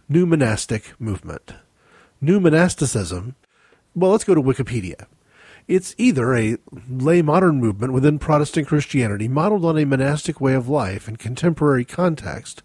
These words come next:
or a movement within Roman Catholicism. I'm gonna refer to it as being the former,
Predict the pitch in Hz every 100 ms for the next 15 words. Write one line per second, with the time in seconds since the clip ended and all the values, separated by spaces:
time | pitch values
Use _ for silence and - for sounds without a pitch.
0 | _ - - - - 160 151 165 139 127
1 | 127 120 113 101 98 107 143 120 104 95
2 | 80 - 110 - - - - - - 156
3 | 180 143 135 135 127 120 113 110 120 104
4 | 101 101 - 185 87 -